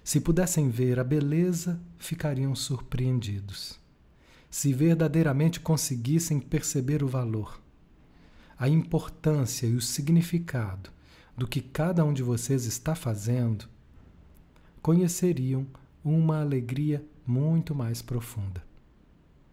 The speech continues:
E vocês saberão disso, mais cedo ou mais tarde, mesmo quando ainda estão nesse corpo.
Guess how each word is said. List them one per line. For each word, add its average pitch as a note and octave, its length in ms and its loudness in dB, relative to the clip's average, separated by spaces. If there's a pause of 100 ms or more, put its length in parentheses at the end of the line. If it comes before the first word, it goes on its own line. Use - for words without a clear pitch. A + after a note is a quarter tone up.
(680)
E C3+ 40 0
vocês E3 340 4
saberão D3+ 520 2
disso, G#2+ 560 -4
mais C3+ 200 0
cedo D3 300 0
ou B2+ 80 2
mais A#2 260 -2
tarde, F#2+ 520 -12 (1040)
mesmo E3+ 360 4
quando E3+ 280 4
ainda C#3+ 320 2
estão B2+ 380 -2
nesse C3+ 440 -2
corpo. - 440 -10